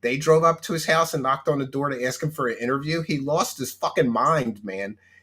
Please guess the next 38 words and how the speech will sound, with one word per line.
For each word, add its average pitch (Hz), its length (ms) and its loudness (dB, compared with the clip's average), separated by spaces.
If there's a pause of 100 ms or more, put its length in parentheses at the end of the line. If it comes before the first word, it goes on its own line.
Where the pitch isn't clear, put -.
(120)
He 131 80 -6
thought 170 220 -6
they 190 100 2
were 127 120 -2
the 104 120 -6
deep - 280 -6
state - 380 -6
there 143 140 0
to 147 120 0
assassinate 127 720 0
him 110 180 0
or 98 60 -4
something. 98 540 -2 (280)
He - 60 -4
starts 151 380 2
yelling 143 360 8
and 127 100 0
screaming, 156 520 -2
I - 140 6
don't 247 200 4
do 262 140 0
house 240 280 6
calls. 196 400 6
No, 202 240 2 (140)
no 269 260 8
house 294 280 8
calls. 247 340 6
Nobody's 294 340 4
allowed 285 280 8
to 294 80 4
come 311 220 8
to 320 60 2
my 277 140 8
house. 320 480 10
What 269 180 4
are 311 60 4
you 285 80 -2
doing? 339 460 6